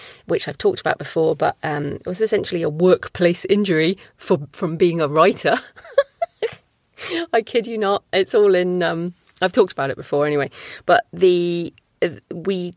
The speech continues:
started out with rehab and now we're obviously into powerlifting.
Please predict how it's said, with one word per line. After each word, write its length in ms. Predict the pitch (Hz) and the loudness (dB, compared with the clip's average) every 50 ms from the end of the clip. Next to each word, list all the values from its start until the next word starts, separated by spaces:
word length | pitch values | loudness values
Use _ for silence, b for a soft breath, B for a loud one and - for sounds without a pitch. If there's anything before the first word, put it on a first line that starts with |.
| _ _ _ | _ _ _
started 360 | - - - 254 - - 214 | -6 0 2 2 2 4 2
out 140 | 190 180 - | 2 0 0
with 140 | - 175 - | -2 -6 0
rehab 440 | 170 190 196 190 196 180 180 175 - | 0 0 0 2 0 -2 -2 -2 -2
and 200 | - 165 165 165 | -6 -6 -4 -2
now 180 | 170 170 170 | -2 -2 0
we're 220 | 160 160 160 - - - | 0 0 0 -2 -2 -4
obviously 380 | - - 185 - - 165 - - | -8 -8 -8 -8 -10 -10 -10 -8
into 400 | - 165 170 170 - - 254 262 | -6 -6 -6 -6 -6 -6 -8 -8
powerlifting. 800 | 262 - - 427 480 453 330 226 185 190 - - - 180 180 185 | -8 -2 2 4 4 6 6 4 4 2 0 0 2 2 2 0